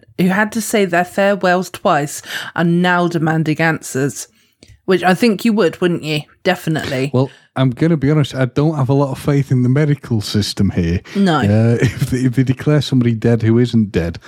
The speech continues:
Speaker 2: Uh, I'd also want to know, again, I can see why you'd wanna call the police, 'cause I'd be like,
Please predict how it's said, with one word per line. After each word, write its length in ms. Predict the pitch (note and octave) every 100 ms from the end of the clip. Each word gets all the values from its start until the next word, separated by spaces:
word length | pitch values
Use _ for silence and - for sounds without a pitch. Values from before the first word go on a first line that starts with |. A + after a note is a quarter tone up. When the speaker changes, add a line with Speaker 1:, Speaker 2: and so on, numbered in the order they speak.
| - - -
Speaker 2:
Uh, 220 | A#2 A#2+ A#2+
I'd 160 | B2
also 360 | D3 A#3 - D#3+
want 320 | D3 F3+ E3
to 120 | -
know, 380 | C3 D#3+ A#2+ F2+
again, 340 | G#2+ A2+ C#3+
I 60 | C3
can 180 | - A2+
see 160 | -
why 240 | C#3 B2+ B2
you'd 180 | A#2+ F#2+
wanna 260 | F#2+ D3+ D#3+
call 220 | - F#2
the 80 | D2+
police, 320 | F2 D#2 -
'cause 140 | -
I'd 60 | G2+
be 60 |
like, 220 | G#2+ G#2+